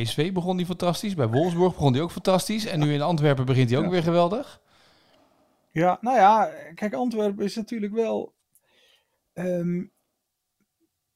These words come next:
Speaker 2: ja, hoe moet je dat nou zeggen? Die, die, da-, daar zit geld, eh, daar
Speaker 1: Ja.
Speaker 2: zit ook wel,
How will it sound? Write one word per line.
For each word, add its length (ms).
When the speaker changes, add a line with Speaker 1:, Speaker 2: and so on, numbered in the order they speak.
Speaker 2:
ja, 180
hoe 100
moet 80
je 60
dat 100
nou 100
zeggen? 340
Die, 300
die, 380
da-, 220
daar 160
zit 180
geld, 460
eh, 120
daar 140
Speaker 1:
Ja. 140
Speaker 2:
zit 200
ook 180
wel, 520